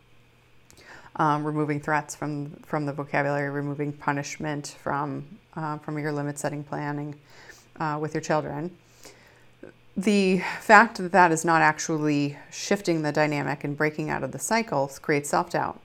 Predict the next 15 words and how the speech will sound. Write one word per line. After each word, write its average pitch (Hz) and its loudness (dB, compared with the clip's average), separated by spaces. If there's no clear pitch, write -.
okay? 151 -8
And 185 4
then, 190 6
um, 165 4
your, 170 6
you - -6
know, 160 0
your 156 2
extended 151 -2
family, 196 2
your, 147 0
your 156 -4
loved 165 -2
ones 151 0
are 160 4